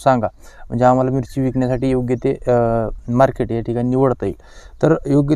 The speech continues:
ते मार्केट आपण निवडाच, पण, अ, मिरची विकत असताना आपण, अ, स्वतः जर मिरची विकली तर तुम्हाला जास्त परवडेल. आणि तसं तुम्ही व्यापारीला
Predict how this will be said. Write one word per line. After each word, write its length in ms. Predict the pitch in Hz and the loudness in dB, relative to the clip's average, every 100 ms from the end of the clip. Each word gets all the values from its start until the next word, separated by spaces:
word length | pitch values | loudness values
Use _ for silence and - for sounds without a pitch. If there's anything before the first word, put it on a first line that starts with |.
| 160 | 2
ते 60 | |
मार्केट 340 | 160 151 147 147 | 4 4 4 2
आपण 220 | 143 147 | 2 0
निवडाच, 400 | 143 143 120 - | 0 0 0 -2
पण, 380 | - 113 127 135 | -10 -4 -2 0
अ, 120 | 127 - - - - | -2 -4 -14 -16 -8
मिरची 360 | 127 131 - 170 | -4 -4 0 0
विकत 240 | 156 151 | 2 4
असताना 300 | 147 - 147 | 2 2 0
आपण, 280 | 139 147 147 - - | 0 -2 -4 -6 -4
अ, 140 | 120 | -4
स्वतः 360 | - 120 131 131 | -4 -2 0 0
जर 120 | 135 | 0
मिरची 280 | 135 120 120 | -2 -4 -4
विकली 360 | 127 - 104 - - - - | -4 -2 -4 -6 -16 -20 -10
तर 40 | 110 - | -8 -2
तुम्हाला 240 | 131 127 | 0 0
जास्त 220 | 123 - | -2 -4
परवडेल. 440 | 120 135 120 107 110 | -2 0 0 0 0
आणि 200 | 120 127 - 104 | 0 -2 -8 -8
तसं 200 | 117 - | -8 -6
तुम्ही 340 | 120 - 135 131 | -8 -6 -6 -2
व्यापारीला 720 | 127 123 127 131 127 131 135 | -2 -2 -2 0 2 4 2